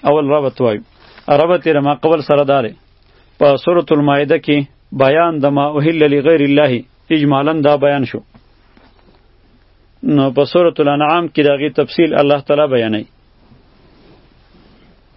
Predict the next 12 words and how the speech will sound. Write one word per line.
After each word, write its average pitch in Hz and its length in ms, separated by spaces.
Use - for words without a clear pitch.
په 143 160
سورة 175 360
المائده 147 420
کې 151 320
رد 165 160
ذکر 165 320
شو 175 220
په 165 140
مشرکین 147 680
بالعباد 143 480
الصالحین 143 640
باندې 104 280